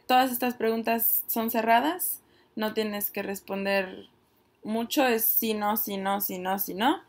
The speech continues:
En esta parte de Health es todo, no, no, no, no, no, que si has tenido enfermedades como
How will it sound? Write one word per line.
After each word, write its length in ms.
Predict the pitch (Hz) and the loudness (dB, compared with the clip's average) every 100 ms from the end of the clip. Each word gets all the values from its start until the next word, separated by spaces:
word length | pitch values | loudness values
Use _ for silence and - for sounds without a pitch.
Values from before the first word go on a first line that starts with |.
| _ _ _ _ _ _ _ _ | _ _ _ _ _ _ _ _
En 140 | - 240 | 0 2
esta 280 | 247 254 | 2 0
parte 260 | 240 226 233 | 2 0 0
de 240 | 233 214 214 | -2 -2 -2
Health 300 | 247 262 262 _ - | -2 -2 -6 _ -10
es 380 | 208 202 - - | -6 -4 -6 -4
todo, 240 | - 214 196 | 0 0 2
no, 180 | 220 233 | 0 0
no, 120 | 226 | 0
no, 120 | 214 | -4
no, 160 | 202 196 | -6 -6
no, 320 | 208 233 240 | -2 -2 -2
que 140 | 208 | -6
si 180 | 196 196 | -4 -2
has 160 | 196 - | -4 -4
tenido 640 | 190 190 185 180 180 170 _ _ _ | -8 -6 -4 -2 -2 -6 _ _ _
enfermedades 840 | - 190 196 185 175 185 185 185 - | -12 -6 -4 -2 0 2 2 0 -8
como 640 | 165 165 165 151 160 | -8 -6 -4 -4 -6